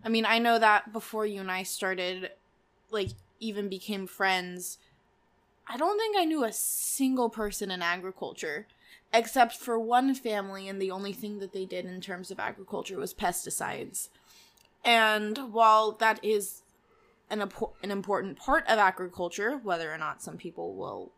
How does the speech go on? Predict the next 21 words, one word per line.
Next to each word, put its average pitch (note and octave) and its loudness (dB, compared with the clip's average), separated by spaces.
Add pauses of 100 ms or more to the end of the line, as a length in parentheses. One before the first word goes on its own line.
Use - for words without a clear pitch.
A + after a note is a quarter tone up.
agree F3 -8
with E3 -8
that, F#3 4
it - -10
is, B2+ -4 (2250)
it's A#3+ 2
not C4+ 6
the D4+ -2
part C4 0
of G#3+ -2
agriculture G#3+ 0
that F#3+ -2
people A#3 6
<laughs> - -8
need G3 -10
to G#3 -6
form F#3 -4
a F#3 -2
healthy F3 -4
relationship E3+ -6
with. - -12